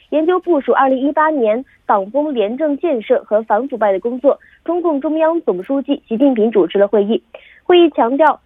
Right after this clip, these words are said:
中国特色社会主义进入了新时代，党一定要有新气象、新作为，要把全面从严治党长期坚持下去，将反腐败斗争进行到底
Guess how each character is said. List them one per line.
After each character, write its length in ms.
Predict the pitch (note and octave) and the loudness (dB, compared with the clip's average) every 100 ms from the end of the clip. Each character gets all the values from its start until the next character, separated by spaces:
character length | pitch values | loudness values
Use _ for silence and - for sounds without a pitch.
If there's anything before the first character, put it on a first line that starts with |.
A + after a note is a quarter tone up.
| - | -8
中 140 | F#4 F4+ | -4 0
国 100 | F4 | 0
特 220 | F4+ E4 | 0 2
色 120 | D#4+ | 2
社 140 | F4 | 2
会 140 | F4 D4+ | 0 2
主 180 | A#3+ A3+ | 2 0
义 80 | |
进 240 | G#3+ D4 C4 | 0 -2 0
入 100 | C4 | 0
了 140 | G#3+ G3+ | 0 -2
新 180 | D4 D#4 | -4 -2
时 180 | - G#3+ | -2 0
代， 220 | B3+ G#3+ _ _ | 0 -2 _ _
党 160 | A#3 G#3 | -2 -2
一 100 | - C4+ | -4 -4
定 140 | D#4 | 0
要 140 | D#4 A#3+ | 0 0
有 220 | F#3+ F#3+ - | 0 -2 -4
新 180 | D4+ D#4 | -6 -4
气 180 | C#4 A3 | -6 -2
象、 240 | A#3 G3+ - | -2 -2 -6
新 140 | C4 | -8
作 160 | C4 A#3+ | -2 2
为， 240 | F#3+ G3+ - _ _ - | 2 0 -4 _ _ 0
要 160 | E4+ | 2
把 160 | D4+ A3 | 2 -2
全 240 | - B3+ | -2 -4
面 180 | D#4+ D4+ | -2 -6
从 280 | - A#3+ D4 | -8 -8 -6
严 180 | A#3+ B3+ | -6 -6
治 140 | D4+ | -4
党 180 | A#3 - - | -4 -4 -6
长 340 | - F#3+ B3 | -6 -6 -4
期 140 | - C#4+ | -4 -4
坚 220 | D#4 D4+ | -2 -4
持 120 | C4+ | -2
下 200 | A3 F#3+ | -2 -2
去， 240 | F#3 A3+ - _ - | -2 -4 -4 _ -2
将 220 | D#4+ F4 | 0 0
反 240 | - A3 C#4+ | 0 -2 -2
腐 80 | |
败 160 | B3 A3+ | 0 0
斗 240 | G#3+ A3 | 2 -2
争 260 | G3+ C4 C4 | 0 -2 -4
进 140 | C4 A3+ | -10 -8
行 160 | G#3+ | -6
到 200 | A3 G#3+ | -2 -2
底 180 | F#3+ | -2